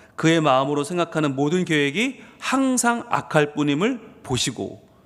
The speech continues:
자, 보시고 동그라미 해보세요. 여러분, 하나님은 살아계셔서 보십니다. 하나님은 죄악의, 사람의 죄악이 세상에 가득한 것을 보시고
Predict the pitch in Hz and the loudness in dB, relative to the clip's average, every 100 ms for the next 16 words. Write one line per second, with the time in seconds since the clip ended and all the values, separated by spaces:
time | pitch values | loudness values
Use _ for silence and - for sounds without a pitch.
0 | _ - 107 90 - 120 107 139 120 131 | _ -8 -6 -6 -6 -4 -4 -4 -4 -4
1 | 135 117 104 - - - - _ _ _ | -4 -4 -8 -10 -14 -16 -20 _ _ _
2 | _ _ _ _ - - - 107 104 107 | _ _ _ _ -20 -20 -14 -8 -6 -2
3 | 185 175 156 151 180 185 170 139 123 175 | 0 2 0 0 -2 -2 -4 -6 -4 -4
4 | 226 - - - - - - 127 85 - | -6 -16 -20 -20 -4 -4 -2 -6 -6 -10
5 | - _ _ _ _ _ _ _ - 226 | -16 _ _ _ _ _ _ _ -2 2
6 | 226 202 220 208 110 - - - - _ | 2 2 2 0 -2 -10 -20 -20 -20 _
7 | _ _ _ _ - - 202 240 220 214 | _ _ _ _ -4 2 4 4 0 -2
8 | 120 - - 254 277 269 262 180 165 170 | -4 -8 -4 2 2 2 0 2 2 2
9 | 240 - - - - 269 247 233 220 143 | -6 -10 -20 -16 -4 0 2 2 0 -4
10 | 147 165 160 156 156 180 196 262 196 185 | -2 -2 -2 -4 -2 2 4 2 2 0
11 | 117 - | -2 -10